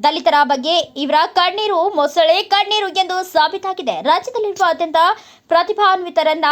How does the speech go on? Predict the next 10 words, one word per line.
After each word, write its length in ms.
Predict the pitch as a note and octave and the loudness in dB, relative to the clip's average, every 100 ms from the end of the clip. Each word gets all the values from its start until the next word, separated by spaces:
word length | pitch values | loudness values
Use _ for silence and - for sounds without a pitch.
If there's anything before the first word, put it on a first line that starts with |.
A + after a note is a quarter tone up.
| D#4 D#4+ | 2 -2
ಬಿಟ್ಟು 220 | F4 E4+ A4 _ - E4+ | -4 -6 -6 _ -4 -2
ಹಣಕಾಸು 520 | F4+ B4 C5 - G4+ F#4 | -2 0 -2 0 -4 -2
ಕ್ರೋಢೀಕರಣಕ್ಕಾಗಿ 840 | F4 E4 E4 E4 D4+ D4 C#4+ C#4 F4 D4+ | -4 -4 0 0 0 0 0 0 -4 -4
ವಿದೇಶಿ 360 | C#4 D4 D#4 D4+ D#4 | -6 -6 -6 -4 -2
ಸಲಹೆಗಾರರನ್ನ 760 | D#4+ G#4 G#4+ E4+ D#4 D4+ C#4 D4 F4 | -2 -4 -2 0 0 -2 -2 -2 -2
ನೇಮಿಸಲಾಯಿತು. 580 | C#4 A#3 B3 A3 A3 A3 A#3 | -8 -4 -4 -4 -4 -6 -4
ಒಬ್ಬ 120 | A#3 C4 | -6 -6
ಮುಖ್ಯಮಂತ್ರಿಗೆ 560 | D#4 F4+ E4+ E4 C4+ C#4+ - - - G#3+ C4+ | -8 -4 -6 -6 -4 -4 -4 -14 -16 -2 0
ಒಂದು 160 | E4 B4 G#4 | 0 0 2
ಡಜನ್ನಷ್ಟು 520 | F4 F4 F4 F4+ | 2 0 0 -4